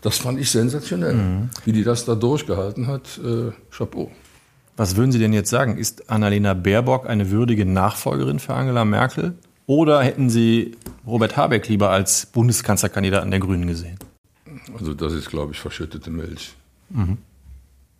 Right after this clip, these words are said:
Speaker 2: Vielleicht noch mal zurück zu Annalena Baerbock.
Speaker 1: Äh, ich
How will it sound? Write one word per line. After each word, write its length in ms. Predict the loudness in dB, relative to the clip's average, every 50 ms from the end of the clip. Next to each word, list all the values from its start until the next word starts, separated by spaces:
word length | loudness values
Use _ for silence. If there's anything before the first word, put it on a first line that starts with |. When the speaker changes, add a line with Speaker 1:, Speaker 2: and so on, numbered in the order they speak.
| _ _ _ _ _ _
Speaker 2:
Vielleicht 200 | 0 0 2 2
noch 40 | 4
mal 140 | 2 2 2
zurück 180 | 2 2 0 2
zu 120 | 0 0
Annalena 320 | 2 2 2 4 4 4
Baerbock. 460 | 4 4 2 2 2 2 0 -2 -6 -12 -20 -20 -20 -20 -20 -20 -20 _ _ _ -20 _ _ _ _ _ _ _ _ _ _ _ -20 _ _ 2
Speaker 1:
Äh, 440 | 4 6 6 6 4 2 0 -4
ich 340 | -6 -6 -6 -6 -6 -6 -10